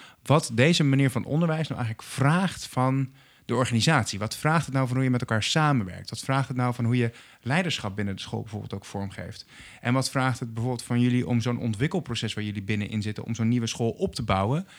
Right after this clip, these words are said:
hè, om dat goed vorm te geven? Ehm, la-, laten we eens beginnen bij die samenwerking. Want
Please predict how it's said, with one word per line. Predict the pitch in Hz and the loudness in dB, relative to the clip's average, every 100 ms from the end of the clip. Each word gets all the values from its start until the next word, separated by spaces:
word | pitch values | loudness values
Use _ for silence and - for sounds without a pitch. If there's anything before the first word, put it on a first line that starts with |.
| - - | -20 -4
hè, | 127 | -2
om | 147 | 2
dat | 131 123 | 0 0
goed | - 139 | -6 -6
vorm | - 143 127 | -6 -6 -6
te | 120 | -8
geven? | - - - - _ - - - - _ | -10 -12 -14 -20 _ -20 -20 -20 -20 _
Ehm, | - 123 127 120 _ | 0 4 4 0 _
la-, | - | 0
laten | 135 | 2
we | - | 2
eens | 160 180 | 0 0
beginnen | 160 175 | 0 0
bij | 170 | 2
die | 139 | 0
samenwerking. | - 180 156 107 110 127 | 2 4 4 4 4 2
Want | 135 | 2